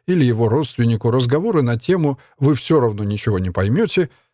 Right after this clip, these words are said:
на мой взгляд, есть прямая провокация недоверия и конфликта,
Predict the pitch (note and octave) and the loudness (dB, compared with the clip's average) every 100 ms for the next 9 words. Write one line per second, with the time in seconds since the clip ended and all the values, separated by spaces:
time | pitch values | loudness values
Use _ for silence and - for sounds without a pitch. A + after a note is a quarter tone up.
0 | - B2 C#3 D3+ B2 B2 D3 C3+ B2 B2 | -2 2 2 2 0 2 0 0 -2 -2
1 | - C3 B2+ G#2+ F#2 - F#2 G2+ D3+ D#3 | -2 0 2 0 -4 -4 -4 0 0 -2
2 | - A#2+ A#2+ C3 B2 A2 C#3+ A#2 F#2+ A#2 | -2 0 0 0 0 0 0 -2 -2 -2
3 | A#2+ - F3 D3 - F#2 | -2 -2 -2 -4 -8 -14